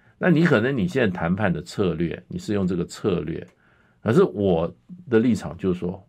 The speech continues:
我是不喜欢用这种啊，用这种动刀动枪的，对党内同志动刀动枪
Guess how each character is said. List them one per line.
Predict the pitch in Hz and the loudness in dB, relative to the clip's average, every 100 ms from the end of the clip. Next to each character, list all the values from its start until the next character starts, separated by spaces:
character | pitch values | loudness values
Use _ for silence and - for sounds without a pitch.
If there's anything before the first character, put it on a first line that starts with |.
| - | -8
我 | 110 95 87 | -2 0 0
是 | 117 | -2
不 | 92 107 | -4 -4
喜 | - - | -4 -4
欢 | 82 82 | -4 -2
用 | 90 80 | -2 -4
这 | 87 | -6
种 | 90 - | -8 -12
啊， | - - - | -16 -18 -8
用 | 95 87 | -4 -4
这 | 90 | -6
种 | 85 _ _ - - _ | -12 _ _ -20 -20 _
动 | - 104 | 2 4
刀 | 92 92 | 4 4
动 | 87 90 - | 2 -2 -2
枪 | - 82 85 | -8 -10 -12
的， | - - | -10 0
对 | 117 | 0
党 | - - | 0 -6
内 | 98 | -6
同 | 90 87 | -6 -6
志 | 87 87 | -6 -4
动 | 90 78 | -4 -4
刀 | 82 | -6
动 | 85 87 90 | -6 -10 -10
枪 | - | -14